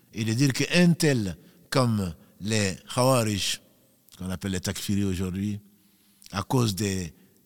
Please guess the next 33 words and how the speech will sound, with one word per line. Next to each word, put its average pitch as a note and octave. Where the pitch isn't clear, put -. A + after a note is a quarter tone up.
la F#2
perversion A#2+
des G#2
gens, G#2+
de G2
la F#2+
désobéissance A2+
des A2
gens, G2
parce G2+
qu'ils B2+
n'ont A#2
pas A#2+
appliqué B2
dans G#2+
leur, A2
entre C#3
eux, C3
dans A2
leurs B2
relations, C3+
ce -
que A#2+
Allah A2
aimait, G3
à G#2
cause A#2
de G#2+
cela, A2+
ils G#2+
les G2+
traitent G#2
de A#2+